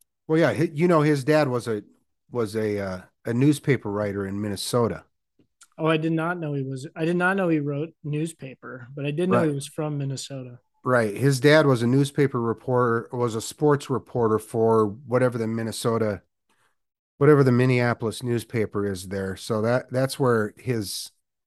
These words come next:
Speaker 1: his roots are. But I've never thought of Larry Fitzgerald as much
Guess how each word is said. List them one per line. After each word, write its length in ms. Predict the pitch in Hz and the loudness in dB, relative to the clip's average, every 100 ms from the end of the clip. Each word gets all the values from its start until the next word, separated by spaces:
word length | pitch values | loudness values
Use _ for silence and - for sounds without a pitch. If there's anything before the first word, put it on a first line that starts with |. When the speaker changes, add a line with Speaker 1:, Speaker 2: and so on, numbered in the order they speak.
| - | -2
Speaker 1:
his 180 | 127 107 | -2 2
roots 400 | 123 147 - 107 | 2 2 0 -6
are. 300 | 98 98 - _ _ _ _ _ _ | -4 -6 -12 _ _ _ _ _ _
But 100 | 147 | 4
I've 120 | 160 165 | 4 8
never 240 | 190 190 | 6 6
thought 300 | - 180 175 | 4 4 4
of 100 | 143 | 4
Larry 260 | 143 151 143 | 6 6 4
Fitzgerald 680 | 143 135 - 139 139 139 | 0 -8 -4 2 4 2
as 600 | 127 131 123 117 92 - _ _ _ _ _ _ | 0 -4 -2 -4 -6 -16 _ _ _ _ _ _
much 580 | 117 123 135 131 - - | -6 0 0 0 -12 -14